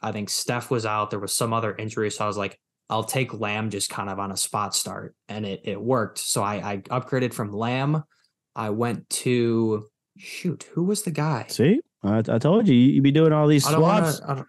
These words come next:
Speaker 1: I don't wanna have to scroll through my, my text to find it here real quick, but,
Speaker 2: I'm gonna have to call
Speaker 1: uh,
Speaker 2: the I R S, be like, "This man's evading his swap tax."
Speaker 1: How do I find this?
Speaker 2: All of a
Speaker 1: Yeah.
Speaker 2: sudden, not claiming all your taxes, brother.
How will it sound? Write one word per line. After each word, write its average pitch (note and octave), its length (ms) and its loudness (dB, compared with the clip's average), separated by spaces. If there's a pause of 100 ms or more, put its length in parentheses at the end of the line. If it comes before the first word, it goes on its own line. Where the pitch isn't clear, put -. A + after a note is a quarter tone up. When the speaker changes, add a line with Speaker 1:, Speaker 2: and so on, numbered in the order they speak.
Speaker 1:
I C#3 100 -2
don't D3 100 4
wanna D#3 120 2
have D3 100 -2
to D3 80 0
scroll C#3+ 340 2
through C#3+ 180 0
my, A2 300 -4
my A2+ 140 -4
text - 360 -6
to C3 60 -4
find C#3 300 0
it B2 80 0
here G#2+ 200 -6
real G#2 120 -8
quick, - 320 -10
but, G#2 80 -4
Speaker 2:
I'm G2+ 60 -4
gonna C3 120 6
have C#3+ 80 0
to - 60 -2
call D3 220 4
Speaker 1:
uh, - 20 6
Speaker 2:
the C3+ 80 6
I C#3 220 4
R C#3+ 60 4
S, E3+ 180 2
be D3+ 80 4
like, B2+ 140 4
"This C3 140 0
man's D3+ 240 4
evading C#3+ 400 4
his B2+ 140 4
swap - 320 0
tax." A#2+ 500 2
Speaker 1:
How C#3+ 100 -6
do D3 100 -2
I B2 60 -6
find - 360 -12
this? - 140 -12
Speaker 2:
All D3 80 -4
of C#3 60 -4
a C3 40 -6
Speaker 1:
Yeah. - 80 -10
Speaker 2:
sudden, D#3 480 -2 (300)
not C3 160 -2
claiming C#3 260 4
all C#3 100 4
your B2 120 4
taxes, F3 340 0
brother. C3 360 2